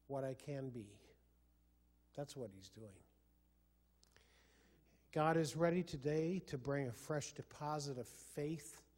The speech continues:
into any person's life in this room. Faith,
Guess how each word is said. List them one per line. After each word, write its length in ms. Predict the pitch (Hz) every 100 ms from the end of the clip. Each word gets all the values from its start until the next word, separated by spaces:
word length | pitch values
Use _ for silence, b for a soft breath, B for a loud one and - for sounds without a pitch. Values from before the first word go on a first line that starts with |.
| b b b b b
into 180 | 131 135 113
any 280 | 180 226 208
person's 760 | - 185 175 - 156 139 -
life 480 | 135 117 104 92 -
in 100 | 107
this 240 | 117 113 -
room. 100 | 104 90 - _ _ _ _ _ _ - -
Faith, 380 | 156 107 -